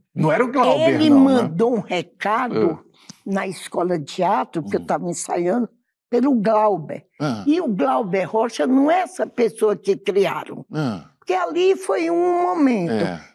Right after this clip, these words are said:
Speaker 2: Ele era muito quieto, ele só mais ouvia.
Speaker 1: Não me diga.
Speaker 2: É, aquilo lá daquele programa Abertura.
Speaker 1: É.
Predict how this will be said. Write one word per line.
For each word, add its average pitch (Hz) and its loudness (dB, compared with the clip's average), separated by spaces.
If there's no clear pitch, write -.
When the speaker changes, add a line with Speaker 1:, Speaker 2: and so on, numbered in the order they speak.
Speaker 2:
Ele 294 0
era 330 2
muito 330 0
quieto, - -4
ele 214 0
só - -8
mais 269 0
ouvia. 226 0
Speaker 1:
Não 247 2
me 120 0
diga. 190 -6
Speaker 2:
É, 403 2
aquilo 370 -2
lá 269 0
daquele 262 -2
programa 240 -2
Abertura. 220 0
Speaker 1:
É. 160 -4